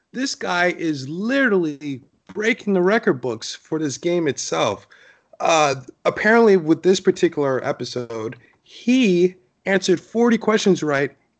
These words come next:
and he on, he went on to that, you know, that special Jeopardy round or whatever you call it, and he wagered, like, sixty thousand plus, and he got that right. So he broke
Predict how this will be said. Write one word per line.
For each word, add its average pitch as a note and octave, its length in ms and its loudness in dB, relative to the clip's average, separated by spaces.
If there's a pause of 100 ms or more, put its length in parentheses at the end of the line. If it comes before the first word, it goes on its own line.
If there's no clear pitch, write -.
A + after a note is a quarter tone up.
and G#3 160 0
he G#3+ 100 4
on, A3 320 2
he F#3+ 60 4
went G#3 220 4
on G#3 160 4
to F3 260 0 (540)
that, D#3+ 440 -2
you D#3+ 80 -8
know, C3 140 -6
that B2 160 -6
special - 480 -2
Jeopardy D3+ 340 -2
round A2+ 220 -2
or - 20 -4
whatever A#2 220 -4
you G#2+ 80 -6
call A2+ 200 -6
it, G#2 120 -10 (360)
and F#3 140 4
he G3 120 4
wagered, F3+ 440 4
like, B2+ 220 -6
sixty E3+ 380 -8
thousand B2+ 500 -6
plus, C3+ 480 -8 (240)
and F3 100 -4
he F#3+ 60 0
got F3+ 300 0
that F#3 200 2
right. B2+ 280 -6 (140)
So E3+ 140 -4
he G3 160 -2
broke F#3+ 460 0